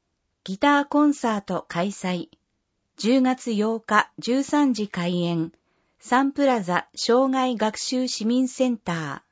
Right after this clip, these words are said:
無料。安沢。電話、零八零四八二八の零零八三。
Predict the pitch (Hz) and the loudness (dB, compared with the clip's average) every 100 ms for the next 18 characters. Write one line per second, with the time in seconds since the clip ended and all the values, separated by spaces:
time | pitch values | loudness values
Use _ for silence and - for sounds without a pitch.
0 | _ 151 165 185 202 190 - _ _ _ | _ -4 -2 0 0 -2 -6 _ _ _
1 | _ _ - 151 175 233 226 214 196 - | _ _ -6 -4 -4 -4 -4 -2 -2 -6
2 | _ _ _ _ _ - 208 220 196 202 | _ _ _ _ _ -2 0 0 0 -2
3 | - _ _ _ _ _ - 233 277 269 | -4 _ _ _ _ _ 0 2 2 0
4 | 294 220 180 190 165 127 _ _ _ - | -4 -2 -2 0 -2 -6 _ _ _ -4
5 | 220 285 269 285 285 233 208 226 240 226 | 2 2 2 -2 -2 -2 0 0 -2 -4
6 | 226 196 175 170 - - 202 247 254 262 | -6 -6 -4 -4 -6 -6 -2 2 2 2
7 | 233 165 170 - - 196 131 | 0 -4 -12 -12 -2 -2 -2